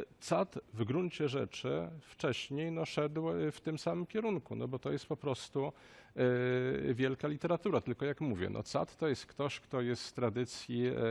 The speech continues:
y, Henryka Rzewuskiego, y, Sienkiewicza. To jest, y, gawenda szlachecka, to jest opowieść dygresyjna,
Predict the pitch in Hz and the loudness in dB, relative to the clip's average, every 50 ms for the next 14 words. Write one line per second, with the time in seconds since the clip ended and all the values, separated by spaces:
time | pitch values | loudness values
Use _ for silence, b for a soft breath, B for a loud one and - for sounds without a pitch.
0 | 117 120 - - 123 113 107 104 95 - 101 92 - 101 87 92 95 - - - | 2 0 -2 -2 0 0 0 0 0 -2 -2 -2 -2 -2 -4 -4 -6 -6 -6 -4
1 | - 92 90 85 90 95 - - B B B B B B B - - 107 104 107 | -2 -2 -2 0 0 -2 -2 -4 B B B B B B B 2 4 6 6 6
2 | 113 117 117 113 - - 135 135 127 - 147 135 110 107 92 - - - 92 87 | 4 2 0 0 2 2 2 2 2 2 0 0 0 -2 -4 -6 -4 0 0 0
3 | 95 117 - - 139 143 151 170 165 - - - - 170 160 160 160 156 147 139 | 0 0 -2 -2 0 0 0 0 0 -2 -8 -4 0 2 2 2 0 0 0 0
4 | 156 143 165 147 117 95 104 98 - 107 98 - 107 98 - - - - 113 - | 2 4 4 4 4 2 0 0 0 -4 -4 -2 -2 -4 -6 -6 -4 -4 -2 -2
5 | 131 131 - - 143 - - 151 147 151 127 117 117 139 123 131 131 123 - - | -2 -4 -2 -4 -2 -2 0 0 0 0 -2 -2 -4 -2 0 0 0 0 0 0
6 | 151 139 135 135 139 147 156 175 | 0 2 2 2 0 0 -2 -2